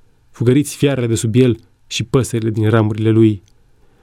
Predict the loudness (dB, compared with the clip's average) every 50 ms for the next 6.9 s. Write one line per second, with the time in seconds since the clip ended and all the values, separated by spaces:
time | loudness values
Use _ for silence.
0 | _ _ -6 -2 0 0 0 -2 -4 -4 -2 -2 -2 -2 -2 -2 -2 0 0 0
1 | 2 2 0 0 2 2 2 2 2 2 2 2 2 2 2 2 0 -2 0 0
2 | 0 0 2 2 0 2 2 0 -2 -4 -10 -16 _ -20 -20 -20 -14 -6 0 2
3 | 2 2 2 2 0 2 2 2 2 2 2 2 4 4 4 2 0 0 -2 -4
4 | -4 -4 -6 -2 -2 -2 -2 -2 -4 -4 -4 -2 -2 0 2 2 2 2 2 0
5 | -2 -6 _ _ _ _ _ _ -20 _ _ _ _ _ _ _ _ _ _ _
6 | _ _ _ _ _ _ _ _ _ _ _ _ _ 0 2 2 2 0